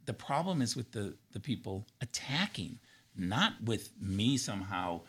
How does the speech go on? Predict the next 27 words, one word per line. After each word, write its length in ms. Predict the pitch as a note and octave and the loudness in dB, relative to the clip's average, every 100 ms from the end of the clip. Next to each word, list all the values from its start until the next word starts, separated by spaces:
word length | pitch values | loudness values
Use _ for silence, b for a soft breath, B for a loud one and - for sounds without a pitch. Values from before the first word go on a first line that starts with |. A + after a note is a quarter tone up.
| b b b b _ _ _ | b b b b _ _ _
enticing 880 | G#2 G2 - F#2+ E3 - - D3 B2+ | -4 -2 0 4 4 6 8 8 8
them 140 | A2+ | 6
to 100 | G#2 | 4
attack 320 | G2+ B2 A#2+ C3+ | 6 8 8 8
me 100 | A2+ | 2
'cause 160 | A2 | 4
I 80 | G#2 | 6
have 260 | G#2+ G#2+ - | 8 8 6
a 40 | |
cross 480 | - G#2 A2 B2 - | 2 8 10 8 4
or 140 | A2 | 2
I 60 | F#2 | 2
have 140 | F#2+ | 2
a 60 | F2+ | 2
kippah. 360 | - - D2 b b b b b b - | 2 2 0 b b b b b b 4
And 220 | A#2+ A2+ | 6 8
so 420 | - B2 A2 A2 A2 | 10 10 10 8 6
we 220 | A2+ D#3+ | 8 10
really 300 | C#3+ D#3+ D#3+ | 10 8 8
tried 280 | B2+ C#3 A2+ | 6 6 6
to 60 | G#2+ | 2
change 680 | - E3 E3+ G3 F3+ - | 2 4 6 6 6 4
that, 520 | G#2+ F2+ E2 F2+ - - | 2 2 2 -2 -6 0
not 240 | D3+ A#3+ | 2 2
because 320 | A#3+ - C#3 A#2 | 2 2 2 2
I'm 360 | G#2 G2+ G2 - - | 0 -2 -4 -10 -8
Jewish, 600 | - F2+ G#2+ F3 - - | -4 0 2 0 -2 -8